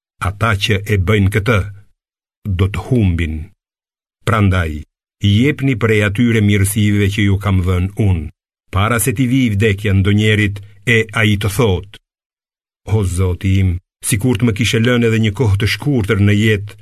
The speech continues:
do të kisha dhënë lëmosh dhe do të bëhesha ndër të mirët." Por Allahu nuk ja shtyn afatin asnjë shpirti që i vjen koha e vdekjes.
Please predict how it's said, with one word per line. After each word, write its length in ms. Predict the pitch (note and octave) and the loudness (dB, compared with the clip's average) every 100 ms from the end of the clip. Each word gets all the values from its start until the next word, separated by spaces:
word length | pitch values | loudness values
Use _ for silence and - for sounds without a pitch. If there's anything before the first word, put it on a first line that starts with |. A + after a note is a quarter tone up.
| - _ - - - | -20 _ -20 -20 -6
do 120 | G2 | -2
të 100 | G2+ G2+ | -2 -2
kisha 260 | A2 G#2+ | -2 0
dhënë 280 | G2+ G#2+ F#2 | 0 2 2
lëmosh 500 | F#2 F#2+ G2+ G2 - - - - - | 2 2 2 2 0 -4 -14 -20 -4
dhe 200 | F#2+ A2 | 0 0
do 160 | F#2+ G#2 | 0 0
të 120 | G2 | 0
bëhesha 520 | D#2 G#2 F#2+ - G2 F2+ - - | 0 0 2 0 -2 -4 -8 -2
ndër 320 | G#2 G2 F#2 | 0 2 0
të 120 | G2+ | 0
mirët." 640 | F#2+ F2+ E2+ F#2+ G2 G2 - _ _ _ _ _ _ _ _ - | 0 0 0 0 -2 -6 -18 _ _ _ _ _ _ _ _ -4
Por 260 | G2+ G2+ G2+ | 0 0 -2
Allahu 680 | G2+ F2 F#2 G2+ G2 G2 D#2+ - _ _ _ _ - | -4 -2 0 0 0 0 -2 -10 _ _ _ _ -2
nuk 240 | F#3 D#3+ | 0 0
ja 140 | G2+ F2 | 0 -2
shtyn 340 | - G2+ F#2+ | -2 0 0
afatin 640 | F#2+ G#2+ G2 G2+ G2 F2 - _ - | 0 0 -2 0 0 -2 -6 _ -6
asnjë 440 | B2+ C3+ - C3+ | -4 -2 -2 -2
shpirti 640 | - - C3 F#2 F#2 A2+ A#2+ G2+ _ _ - | -2 0 0 0 -2 -2 -2 -6 _ _ -4
që 100 | G2+ | 0
i 100 | F#2+ | 0
vjen 260 | F#2 F#2 | 0 -2
koha 400 | F2+ F#2+ F#2 F#2 - - | -2 -4 -2 -4 -6 -6
e 80 | F2 | -6
vdekjes. 760 | E2 E2 - - F2+ - | -4 -6 -4 -2 -2 -2